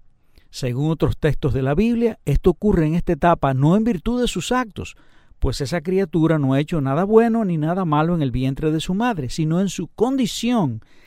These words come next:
de miembro de la raza humana y descendiente de Adán, como nos dice Romanos capítulo cinco, versículo doce.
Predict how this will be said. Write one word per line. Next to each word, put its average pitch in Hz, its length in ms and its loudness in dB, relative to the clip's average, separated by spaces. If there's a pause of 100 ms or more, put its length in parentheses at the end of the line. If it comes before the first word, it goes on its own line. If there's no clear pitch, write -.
(140)
de 147 200 2
miembro 202 560 2
de 147 120 2
la 131 100 0
raza 202 360 -2
humana 165 440 0 (340)
y 160 140 2
descendiente 156 720 4
de 143 100 4
Adán, 143 420 2 (360)
como 143 260 4
nos 131 220 2
dice 165 280 2
Romanos 131 500 -2
capítulo 135 480 0
cinco, 143 340 0
versículo 151 500 0
doce. 214 440 0